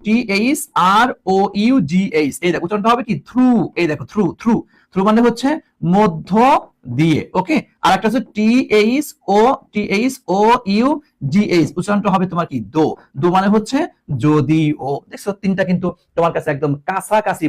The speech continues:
মনে হয়, হ্যাঁ? কিন্তু আসলে তিনটা কিন্তু এক না ভাইয়া, totally ভিন্ন। এগুলি খেয়াল করে করে তুমি পড়বা। তাহলে এখন দেখো এখানে কি আসছে?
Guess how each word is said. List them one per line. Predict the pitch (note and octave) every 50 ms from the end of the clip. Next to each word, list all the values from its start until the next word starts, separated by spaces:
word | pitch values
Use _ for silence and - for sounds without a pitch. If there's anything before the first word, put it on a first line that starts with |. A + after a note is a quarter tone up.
| C#3
মনে | C3 A2+ - -
হয়, | B2+ B2 - C#3
হ্যাঁ? | F#3+ C4+ F4 - _ _ _
কিন্তু | - C3+ C3+
আসলে | C3 C3 C3 A#2+ C#3+
তিনটা | C#3+ C3+ C3+ B2
কিন্তু | B2+ B2+ C3+ - - C3+ C3+
এক | C#3 _ _ A#2 G#2 G#2
না | A2+ B2+ B2+ A#2 - _
ভাইয়া, | G#2+ C3+ C3+ A#2+ - _ _ -
totally | F3+ F3+ F#3 G#3+ G#3+ G#3+ A3+ B3 A#3+ D#3+
ভিন্ন। | D#3+ D3 C#3 C#3 B2 - _ _ _ _ _ -
এগুলি | C3 C3+ E3 F3 F3 F3
খেয়াল | - D3 C#3+ C#3+ C3 -
করে | - C#3 B2+ A#2
করে | - E3 G3+ -
তুমি | C#3 B2 A#2 -
পড়বা। | G#2+ G#2 F#2 E2 - -
তাহলে | D3 D3 C#3+
এখন | C#3+ G3 G3 F#3+
দেখো | - - - - -
এখানে | G3+ G#3+ A3
কি | - C4 B3+
আসছে? | -